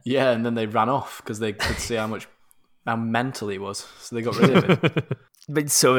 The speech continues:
Speaker 2: a, a side detail to this is, as a result of that, the livery that we had in testing is never gonna be raced, um, because it was very heavily Rocket Phones, uh, <laughs> inspired. So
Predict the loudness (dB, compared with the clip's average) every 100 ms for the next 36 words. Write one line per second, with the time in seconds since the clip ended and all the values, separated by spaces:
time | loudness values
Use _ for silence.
0 | 4 4 4 6 4 4 0 0 0 0
1 | -2 -4 -2 0 0 0 0 2 2 2
2 | 0 0 0 -2 -2 0 -2 0 0 0
3 | -2 -2 -2 -2 -4 -4 -8 -8 -8 -6
4 | -4 -4 -4 -2 -2 -2 -6 -6 -2 -2
5 | -2 -6 -10 -10 -12 -10 -10 -10 -10 -8
6 | -10 -8 -8 -8 -10 -12 -20 _ _ _
7 | -8 -4 -4 -2 -4 -2 0 0 -2 -8
8 | -2 0 0 -2 -2 0 0 0 0 0
9 | 0 0 0 2 2 0